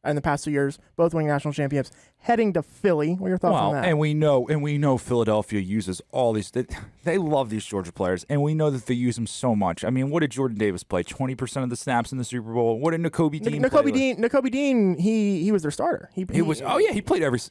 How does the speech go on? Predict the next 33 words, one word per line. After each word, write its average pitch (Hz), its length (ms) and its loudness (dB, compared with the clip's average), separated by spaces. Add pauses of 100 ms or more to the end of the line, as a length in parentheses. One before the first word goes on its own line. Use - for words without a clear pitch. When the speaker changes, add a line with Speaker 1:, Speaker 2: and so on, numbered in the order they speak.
Speaker 1:
I, 165 280 4
I - 20 2
couldn't, - 220 2
Speaker 2:
oh, - 40 4
Speaker 1:
I - 60 2
couldn't 254 240 2
tell 240 100 4
you 349 80 4
Speaker 2:
no. 277 40 4
Speaker 1:
how 185 40 2
many 139 140 0
minutes 123 240 0
he 135 80 -4
had. 82 280 -8 (200)
Speaker 2:
Oh, 120 320 0
no, 110 240 2
he 113 160 2
played, 117 240 0
what, 101 280 0
maybe, 101 300 0
like, 95 160 0
five 98 300 0
percent 98 260 -4
of 95 60 0
their 92 80 -2
snaps 92 320 -4
last 98 220 -2
year? 101 340 0
Oh, 92 320 0
no. 90 120 -4 (400)
Speaker 1:
Mm. 113 120 -8 (260)
Speaker 2:
No. 90 140 -8
Oh. 87 640 -4